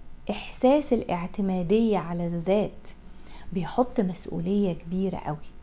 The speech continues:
والمسؤولية دي هي اللي ع-، عارفين بتبقى عاملة زي الحديد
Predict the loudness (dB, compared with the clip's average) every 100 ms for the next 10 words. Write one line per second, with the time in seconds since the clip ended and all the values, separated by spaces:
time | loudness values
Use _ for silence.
0 | -16 -16 -16 -14 -2 4 6 6 4 2
1 | 4 6 6 6 6 6 2 -8 -14 -2
2 | 6 8 8 6 4 2 -2 -6 -4 -2
3 | 4 6 6 4 0 0 2 8 8 8
4 | 4 4 6 4 0 -2 -4 -6 -4 -2
5 | 4 6 6 4